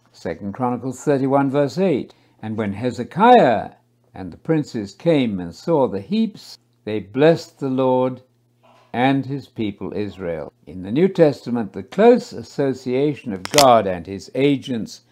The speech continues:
does not mean that the agent is God himself. "It seemed good to the Holy Spirit," that's God in his operational presence and power, "and to us," Acts fifteen twenty-eight.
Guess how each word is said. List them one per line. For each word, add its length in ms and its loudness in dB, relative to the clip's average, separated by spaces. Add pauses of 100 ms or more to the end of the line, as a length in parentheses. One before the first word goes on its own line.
(340)
does 260 4
not 320 6
mean 460 -10 (760)
that 200 -6
the 280 -6
agent 640 0 (160)
is 500 -4 (140)
God 360 0
himself. 840 2
"It 120 -18
seemed 420 0
good 400 12 (320)
to 100 -4
the 140 -4
Holy 320 4
Spirit," 580 4 (240)
that's 180 -12
God 520 4
in 120 -8
his 300 -12
operational 840 -4
presence 600 -2
and 140 -10
power, 500 0 (380)
"and 500 4
to 220 2
us," 580 0 (300)
Acts 360 -4
fifteen 460 -10
twenty-eight. 580 -2